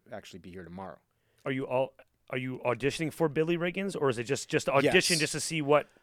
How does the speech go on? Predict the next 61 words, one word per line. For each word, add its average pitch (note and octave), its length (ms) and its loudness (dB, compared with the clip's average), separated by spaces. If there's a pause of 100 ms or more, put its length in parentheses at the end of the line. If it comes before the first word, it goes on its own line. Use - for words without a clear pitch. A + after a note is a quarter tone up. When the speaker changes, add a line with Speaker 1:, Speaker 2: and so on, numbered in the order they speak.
(100)
Speaker 2:
roles D3+ 200 6
Speaker 1:
I - 60 4
was C#3 60 2
Speaker 2:
are C#3 60 10
out C3+ 140 8
there? F#3+ 100 6
Speaker 1:
auditioning G#2 220 2
for D#3 280 0
Billy C3+ 260 -2
Speaker 2:
Okay. B2+ 160 4
Speaker 1:
Riggins. F#2+ 380 -4
At C#3+ 100 -2
the - 80 -6
time, A3+ 480 -6
though, C3+ 300 0
Billy D3 320 -2
Riggins, C#3 360 -4
they C3+ 100 -4
weren't C3 200 -4
sure - 200 -6
if - 100 -10
Billy B2 200 -4
Riggins A2+ 340 -6
was G#2 120 -12
gonna A2 160 -8
be A2 200 -8
an A2 80 -10
older A#2+ 280 -8
brother A#2+ 380 -4
or G#2+ 180 -8
a F2 60 -12
father. - 480 -8
So A2+ 340 -4
Speaker 2:
Got A2 140 -4
it. - 20 -2
Speaker 1:
while E3 220 0
I D3 80 0
was C3 180 -6
in C3 80 -6
the A2+ 60 -6
waiting A2 320 -6
room, G#2+ 300 -8
there G2+ 140 -8
were G2 160 -10
guys G2+ 420 -10
there G#2 240 -8
in F#2+ 100 -12
their F2+ 80 -16
forties, C#3 560 -6
and G#2+ 80 -10
at A2+ 140 -12
the G2+ 60 -20
time, G#2 300 -10
I G2 100 -10
was F#2+ 120 -14
probably F#2 420 -12
twenty-nine, F#2 680 -16
thirty F2+ 200 -12
years E2+ 240 -18
old. - 160 -20
Speaker 2:
Okay. G2+ 220 -12